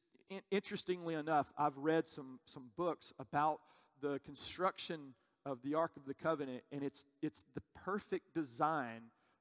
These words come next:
for the kind of seas that it was gonna be sailing on after the flood. <laughs> Like, naval institutions have studied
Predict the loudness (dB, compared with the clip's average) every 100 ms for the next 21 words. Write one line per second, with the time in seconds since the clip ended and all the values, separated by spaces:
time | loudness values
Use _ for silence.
0 | -8 -4 -2 -4 -2 -2 0 -2 -2 -4
1 | -4 -6 -8 -12 -8 -8 -8 -12 -10 -8
2 | -6 -2 0 0 -4 -12 -10 -12 -12 -16
3 | -14 -16 -16 _ _ _ _ _ _ -20
4 | -20 -20 _ _ -20 0 2 4 8 8
5 | 8 2 0 -4 -2 -2 -2 -8 -10 -10
6 | 0 4 4 2